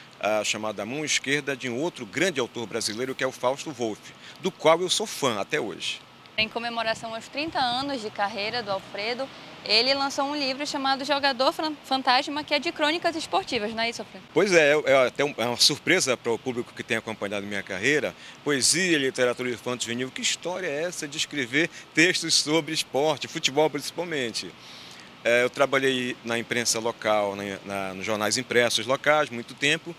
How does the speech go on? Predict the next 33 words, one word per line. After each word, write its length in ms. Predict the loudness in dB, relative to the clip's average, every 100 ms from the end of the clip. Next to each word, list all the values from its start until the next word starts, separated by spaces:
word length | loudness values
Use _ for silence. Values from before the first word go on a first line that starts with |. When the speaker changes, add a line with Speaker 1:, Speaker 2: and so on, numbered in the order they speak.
| -16 -18 -18 -6
Speaker 1:
e 160 | -2 2
coletei 500 | 2 2 2 2 2
essas 640 | 2 0 0 0 -2 -4 -12 -4
crônicas 500 | 2 4 2 0 -2
que 80 | -2
eu 40 |
escrevia 640 | -2 -2 -4 -6 -2 -2 -4 -12 -20 -2
algumas 500 | 2 4 2 0 0
vezes 180 | 0 0
aos 160 | 0
domingos, 420 | 0 2 2 2 -2
outras 240 | -2 -6
vezes 320 | 0 0 0
aos 160 | 0 2
sábados 400 | 4 4 2 -4
em 100 | -4
jornais 440 | -2 -2 -2 -2
locais. 540 | -6 -2 -2 -2 -6 -12 -18 -20 -18 -18 -10
Reuni 640 | 2 2 4 4 4 2 -2
e 140 | -2
separei 400 | 0 2 2 0
aquelas 400 | 0 -2 -2 -2
que 100 | -4
tinham 240 | -4 -4 -4
mais 400 | -2 -2 0 2
o 60 |
sabor 640 | 4 4 2 0 -2 -2 -4 -14 -20 -10
juvenil. 640 | -4 -2 0 0 -2 -2
É 80 | -2
um 100 | 0
livro 220 | 0 -2
juvenil, 540 | -4 -4 -2 -2 -4 -6
né? 240 | -8 -10